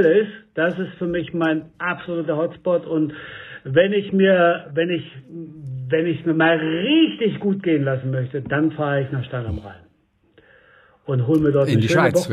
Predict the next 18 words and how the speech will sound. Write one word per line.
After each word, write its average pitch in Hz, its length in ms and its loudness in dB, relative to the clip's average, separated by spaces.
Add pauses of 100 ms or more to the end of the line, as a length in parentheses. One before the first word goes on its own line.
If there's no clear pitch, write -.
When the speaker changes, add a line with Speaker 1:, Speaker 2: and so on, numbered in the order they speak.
Speaker 2:
rüber. 71 200 -2 (120)
Mhm. 92 280 -6 (240)
Speaker 1:
Und, 139 680 4
äh, 127 380 4 (360)
und 135 160 -2
dann 135 440 0
genieße 139 500 0
ich 131 120 -4
einfach 123 260 -4
das 123 220 -4
Dasein, 107 500 -8
weil 113 140 -12
ich 110 140 -18
finde, 143 240 -2
es 135 140 -10
gibt 160 260 0 (580)
für 220 160 6
mich 233 580 0